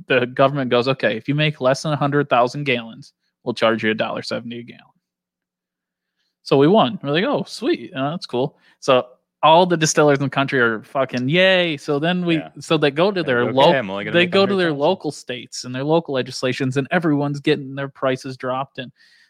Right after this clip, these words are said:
Speaker 1: and then everyone puts their sights on New York State and goes, "Fuck you guys."
Speaker 2: Right.
Speaker 1: So
Speaker 2: Yeah, of course.
Speaker 1: we're
Speaker 2: He's such a
Speaker 1: still,
Speaker 2: piece of shit.
Speaker 1: we're s-, like, right now,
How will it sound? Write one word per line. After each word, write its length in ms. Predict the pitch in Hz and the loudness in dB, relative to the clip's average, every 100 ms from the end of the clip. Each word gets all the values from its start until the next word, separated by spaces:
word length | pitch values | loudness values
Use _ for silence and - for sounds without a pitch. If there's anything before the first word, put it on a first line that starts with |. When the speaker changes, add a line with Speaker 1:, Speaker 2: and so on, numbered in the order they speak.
| _ 139 | _ -2
Speaker 1:
and 160 | 147 | 2
then 200 | 151 156 - _ | 2 0 -8 _
everyone 360 | 151 156 160 147 | -2 0 0 0
puts 220 | 160 151 | -2 -4
their 80 | 139 | -4
sights 260 | - 143 143 | 2 2 4
on 140 | 131 | 2
New 80 | 135 | 4
York 160 | 135 - | 0 0
State 140 | 139 | -2
and 80 | 131 | 2
goes, 340 | 127 120 101 | 2 2 -4
"Fuck 340 | - - 120 - | -12 -10 -12 -12
you 140 | 107 | -20
guys." 380 | _ - _ _ _ | _ -20 _ _ _
Speaker 2:
Right. 280 | 107 82 76 - _ _ | -2 0 -2 -8 _ _
Speaker 1:
So 200 | 135 120 | 4 6
Speaker 2:
Yeah, 100 | 113 | 6
of 120 | 147 | 2
course. 280 | 139 160 143 | -2 -2 2
Speaker 1:
we're 120 | 156 | 4
Speaker 2:
He's 80 | 170 | 2
such 240 | - - 165 | -2 0 4
a 80 | 170 131 | 6 4
Speaker 1:
still, 100 | 120 | 0
Speaker 2:
piece 200 | 107 92 | -4 -8
of 80 | - | -10
shit. 240 | - 78 - 131 | -14 -14 -14 0
Speaker 1:
we're 160 | 135 | 2
s-, 200 | 147 - 165 | 2 -2 -2
like, 260 | 123 104 | -2 0
right 220 | 139 147 143 | 2 2 0
now, 460 | 127 120 - - | -6 -6 -10 -18